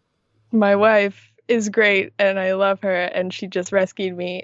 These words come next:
And also it would resolve all these lies that I guess if you're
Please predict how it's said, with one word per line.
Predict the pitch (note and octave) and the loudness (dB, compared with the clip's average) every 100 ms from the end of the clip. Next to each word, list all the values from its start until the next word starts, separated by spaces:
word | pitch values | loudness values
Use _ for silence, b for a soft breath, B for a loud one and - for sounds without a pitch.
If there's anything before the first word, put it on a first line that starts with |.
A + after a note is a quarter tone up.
| - | -8
And | G3+ | -4
also | A#3 B3 B3 B3+ B3+ | 0 0 0 0 0
it | A3 | 0
would | G#3 A3 | -2 -2
resolve | G#3+ G#3 G3+ G3+ G#3 - | 0 2 2 2 0 -2
all | G#3 | -4
these | G#3 G3+ - | -2 -4 -6
lies | F3 F3 G#3+ B3 C4+ B3+ - _ _ _ _ _ - | -6 -2 2 4 4 2 -10 _ _ _ _ _ -2
that | G#3 | 0
I | G3 F#3+ | 2 2
guess | G3+ G#3 A3+ | 2 2 2
if | A#3+ A3 | -2 0
you're | G#3+ | 0